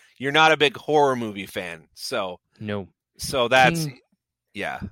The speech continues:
Speaker 2: King Kong is the scariest movie I ever watched.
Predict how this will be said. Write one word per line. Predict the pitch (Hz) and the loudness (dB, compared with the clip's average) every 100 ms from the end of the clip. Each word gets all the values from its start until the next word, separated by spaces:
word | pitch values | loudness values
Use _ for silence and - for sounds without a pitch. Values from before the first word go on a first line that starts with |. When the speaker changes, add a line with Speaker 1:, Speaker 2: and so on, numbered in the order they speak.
| - - - - - | -14 -14 -16 -20 -10
Speaker 2:
King | 185 190 151 | -6 -4 -4
Kong | - 151 131 110 | -4 -4 -4 -6
is | 101 | -12
the | 104 | -12
scariest | - 127 110 110 98 | -10 -6 -4 -4 -6
movie | 110 101 101 | -10 -8 -6
I | 98 | -6
ever | 95 87 | -8 -10
watched. | 85 78 - - | -12 -14 -14 -20